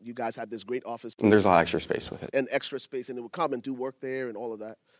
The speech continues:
Speaker 1: And out of that came the concept for what has become now, how many properties?
Speaker 2: Ten.
Speaker 1: Ten properties.
Speaker 2: Mm-hmm.
Speaker 1: Simply because you guys put detail and attention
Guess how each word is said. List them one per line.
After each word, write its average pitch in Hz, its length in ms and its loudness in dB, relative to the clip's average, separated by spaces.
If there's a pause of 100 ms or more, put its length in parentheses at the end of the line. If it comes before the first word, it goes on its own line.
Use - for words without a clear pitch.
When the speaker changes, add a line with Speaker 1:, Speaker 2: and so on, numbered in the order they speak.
(200)
Speaker 1:
And 113 100 -6
out 131 140 2
of 110 60 -4
that 117 180 -4
came 123 220 -4
the 107 80 -12
concept - 580 -8
for 110 120 -6
what 123 180 -4
has 117 140 -6
become 113 360 -8
now, 110 420 -2
how 131 140 -2
many 127 280 -4 (140)
properties? 127 500 -6
Speaker 2:
Ten. - 280 -6 (480)
Speaker 1:
Ten 123 240 4
properties. - 460 -10
Speaker 2:
Mm-hmm. 87 200 -6 (380)
Speaker 1:
Simply 254 340 6
because 165 420 8
you 160 80 0
guys 135 520 4 (600)
put 120 320 0
detail 113 720 0 (540)
and 127 160 4
attention 117 560 0